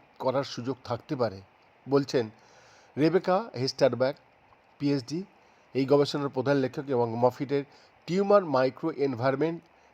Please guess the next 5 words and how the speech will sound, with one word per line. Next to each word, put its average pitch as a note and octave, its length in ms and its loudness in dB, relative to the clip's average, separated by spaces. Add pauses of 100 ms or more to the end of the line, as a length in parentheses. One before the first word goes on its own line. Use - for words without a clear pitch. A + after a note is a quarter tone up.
এবং C#3+ 300 2 (300)
মেটাস্ট্যাটিস D#3+ 960 -2
বিভাগের B2 380 0
একজন A#2+ 360 -2
গবেষক। A2+ 460 -6